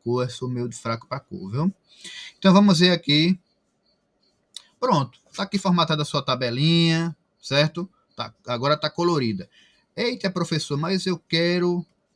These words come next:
que volte a o jeito que tava. Mas eu queria continuar com essa", não tem problema. Vem aqui na parte inferior, tem assim, página um. Eu quero, vou duplicar essa página.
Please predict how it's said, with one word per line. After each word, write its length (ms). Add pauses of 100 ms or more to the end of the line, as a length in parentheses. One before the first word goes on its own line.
(260)
que 120
volte 960 (200)
a 540 (640)
o 120
jeito 300
que 80
tava. 440 (680)
Mas 180
eu 100
queria 380
continuar 580
com 180
essa", 280
não 120
tem 140
problema. 540 (580)
Vem 220
aqui 160
na 100
parte 340
inferior, 760
tem 160
assim, 200
página 720
um. 400 (960)
Eu 160
quero, 560
vou 220
duplicar 1300
essa 380
página. 720